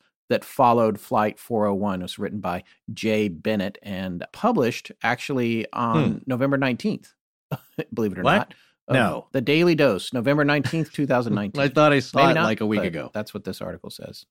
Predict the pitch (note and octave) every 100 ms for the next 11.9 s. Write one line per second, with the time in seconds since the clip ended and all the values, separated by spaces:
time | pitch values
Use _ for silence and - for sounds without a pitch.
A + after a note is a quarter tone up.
0 | _ - G3+ F3+ - D#3+ B2+ A2+ A#2 A2+
1 | C3+ A#2+ A2 G2+ G2+ F#2 F2 - F2 -
2 | F#2 E2+ D#2+ E2 F#2 E2+ - E2 - _
3 | - - - _ - D3+ C#3 - A3 -
4 | C#3+ C3 D3 E3+ E3 D3+ B2+ C#3 F3+ E3
5 | - G2+ G2+ G2 C#3+ F3 G3+ D3 B2+ D#3
6 | D3 B2+ C#3 A2+ B2+ C3 F2+ F#2+ - A#2
7 | C3+ A2 A2 B2 C#3 - - D3+ G2 F#2
8 | - - _ - - C#3+ A#2 A#2 B2 A#2
9 | A2 G2+ - G#2+ - - _ _ - D3
10 | C#3+ C#3 E3+ F#3 F#3+ G#3+ G3 - G3 F#3
11 | - C4+ _ D#3+ - - A2+ G#2